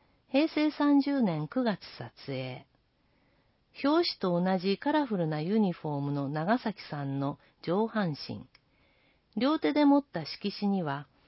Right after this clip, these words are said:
「地元海老名が大好きです。私も卓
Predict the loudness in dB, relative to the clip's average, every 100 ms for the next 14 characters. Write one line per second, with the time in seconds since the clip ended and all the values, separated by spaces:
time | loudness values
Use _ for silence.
0 | _ _ _ _ 0 4 4 4 0 2
1 | 4 4 4 0 0 2 2 -2 -12 -12
2 | -12 -18 -20 _ _ _ _ _ _ _
3 | _ _ _ _ -4 0 2 6 6 6
4 | -2